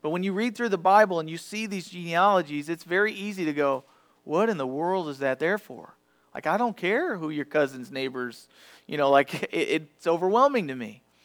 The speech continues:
But it's there because there's a lineage. There's an heritage. And so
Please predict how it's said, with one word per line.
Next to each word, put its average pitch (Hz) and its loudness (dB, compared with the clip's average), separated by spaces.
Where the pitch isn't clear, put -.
But 180 4
it's 170 -2
there 240 8
because 196 -2
there's 185 4
a 170 2
lineage. 165 -4
There's 160 2
an 170 -4
heritage. 190 0
And 151 -8
so 180 2